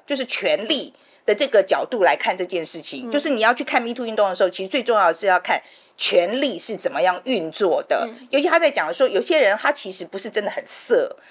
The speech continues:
Speaker 1: 呃，
Speaker 2: 嗯。
Speaker 1: 或者是说真的情欲怎么样怎么样，
Speaker 2: 嗯。
Speaker 1: 他其实就是要试说，我今天有这个权力，我可以做到什么程度，他在试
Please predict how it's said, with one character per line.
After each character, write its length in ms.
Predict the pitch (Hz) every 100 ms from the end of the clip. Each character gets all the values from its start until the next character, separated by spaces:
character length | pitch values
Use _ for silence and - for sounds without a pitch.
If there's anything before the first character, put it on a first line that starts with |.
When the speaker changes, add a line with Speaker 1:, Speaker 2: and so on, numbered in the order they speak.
| - -
Speaker 1:
呃， 100 | -
Speaker 2:
嗯。 100 | 160
Speaker 1:
或 120 | 226
者 80 | 240
是 60 | 233
说 80 |
真 140 | 233 214
的 60 |
情 380 | 185 - - 180
欲 120 | 226
怎 120 | 170 -
么 60 |
样 140 | 180 170
怎 80 | 120
么 60 |
样， 160 | 151 254
Speaker 2:
嗯。 20 |
Speaker 1:
他 100 | 247
其 180 | 240 240
实 120 | 240
就 120 | 269
是 160 | 254 247
要 160 | 233 226
试 360 | - - 247
说， 280 | 190 208 208 - - -
我 220 | 202 156
今 200 | - 262
天 140 | 285 269
有 100 | 151
这 100 | 220
个 80 | -
权 420 | - 170 135 220
力， 200 | 269 -
我 80 | 156
可 120 | -
以 20 | 180
做 140 | 208
到 80 | 175
什 120 | -
么 80 | 139
程 340 | - 143 139
度， 160 | 175 226
他 160 | - 240
在 120 | 247
试 520 | - - - 277 165